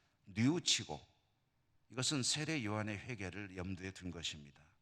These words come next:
세례 요한의 회개를 받-, 어, 세례를 받고 회개하고 하나님 앞에 돌아와 하나님 말씀대로 살아간다면 그들이 먼저 하나님의 나라에 들어가리라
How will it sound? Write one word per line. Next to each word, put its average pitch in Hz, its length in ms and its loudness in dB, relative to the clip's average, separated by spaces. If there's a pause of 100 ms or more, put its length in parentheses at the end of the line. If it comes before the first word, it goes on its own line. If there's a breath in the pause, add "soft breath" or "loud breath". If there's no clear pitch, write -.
(800 soft breath)
세례 156 300 4
요한의 143 340 4
회개를 139 380 0
받-, 101 180 0 (240)
어, 85 200 0
세례를 131 440 2
받고 101 680 -6 (500 soft breath)
회개하고 104 680 -2 (520 soft breath)
하나님 135 480 0
앞에 98 220 -2
돌아와 101 640 -2 (120)
하나님 117 340 -2
말씀대로 98 560 -4
살아간다면 101 840 -4 (540 soft breath)
그들이 117 400 0
먼저 117 580 0 (320 soft breath)
하나님의 120 540 -2
나라에 98 380 -2
들어가리라 85 760 -6